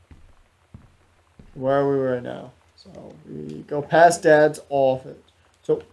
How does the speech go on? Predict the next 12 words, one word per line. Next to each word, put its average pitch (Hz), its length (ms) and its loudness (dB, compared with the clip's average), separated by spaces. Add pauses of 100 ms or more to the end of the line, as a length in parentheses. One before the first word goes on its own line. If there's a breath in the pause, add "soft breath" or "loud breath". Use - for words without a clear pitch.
(120)
through 185 340 6
Dad's 160 340 8
office 139 680 2 (640)
into 147 140 -8
the 131 60 -8
library. 123 500 -6 (1600)
And 127 320 -18
Dad's 123 320 -12
office 131 420 -6
is 190 160 -6
open 214 400 2
again. 170 1000 0